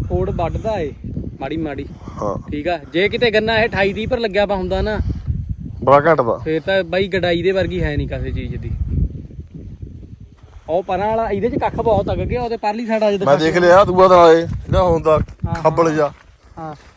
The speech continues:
Speaker 1: ਇਹਨੇ ਵਿੱਚ ਵਿੱਚ ਗੰਨਾ ਆਪਾਂ ਐਵੇਂ ਕਹੀਏ ਬਾਈ ਪੱਟਿਆ ਵੀ ਹੋਇਆ ਆਪਣਾ।
Speaker 2: ਆਪਣਾ ਗੰਨਾ ਨੇੜੇ ਆ ਆਪਣਾ।
Speaker 1: ਹਾਂ, ਆਪਣਾ ਗੰਨਾ ਨੇੜੇ ਆ, ਜਿਹੜਾ ਹੁਣ ਨੇੜੇ
Speaker 2: ਹਾਂ,
Speaker 1: ਲੱਗਦਾ
Speaker 2: ਜਿਹੜਾ ਹੁਣ ਆਹ
Speaker 1: ਉਹਨੂੰ
Speaker 2: ਸਿਆੜ
Speaker 1: ਪੱਟ
Speaker 2: ਨੇੜੇ ਆ, ਇਹ ਚ ਮਾ-, ਨਾਲ, ਨਾਲ ਫਿਰਿਆ ਮੋਰੇ, ਆਹ ਚੱਲ
Speaker 1: ਹਾਂ,
Speaker 2: ਪੂਰੇ
Speaker 1: ਹਾਂ।
Speaker 2: ਚੱਲਿਆ ਵਾ।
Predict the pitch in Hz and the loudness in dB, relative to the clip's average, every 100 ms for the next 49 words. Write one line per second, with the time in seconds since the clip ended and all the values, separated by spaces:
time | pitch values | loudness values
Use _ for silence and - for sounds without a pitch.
0 | 180 196 262 240 240 226 254 233 233 240 | -10 -8 -6 -8 -12 -10 -6 -2 0 2
1 | 247 233 233 226 226 226 240 233 208 202 | 2 2 0 -4 -2 -2 -4 -6 -4 -4
2 | 208 190 180 170 - - 143 156 180 185 | -2 -2 0 0 0 0 0 4 2 2
3 | - 120 196 226 220 214 190 160 190 156 | -2 0 4 6 6 6 4 2 0 0
4 | 165 160 175 190 220 196 190 208 208 196 | -2 -4 -4 -4 -6 -6 -4 -4 -2 -2
5 | 202 214 214 247 226 226 214 196 202 156 | -2 -2 -2 0 -2 -2 0 2 4 4
6 | 190 202 202 196 196 196 190 190 190 196 | 6 6 6 4 4 4 4 4 2 4
7 | 196 190 196 - - - - - 170 190 | 4 2 -2 -12 -16 -14 -10 -6 -4 -2
8 | 214 175 147 147 156 156 160 151 160 151 | 0 2 2 0 2 2 2 4 2 2
9 | 151 127 120 120 131 143 143 143 139 135 | 0 -2 -2 0 0 0 -2 -2 -4 -4
10 | 127 101 | -4 -6